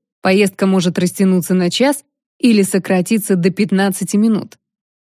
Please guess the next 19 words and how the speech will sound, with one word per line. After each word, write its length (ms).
А 160
вот 180
пешком 560
вы 260
в 60
любом 380
случае 440
дойдёте 520
за 160
тридцать 440
пять 260
минут, 360
без 220
пробок 460
и 40
остановок, 640
где 160
кто-то 240
входит 520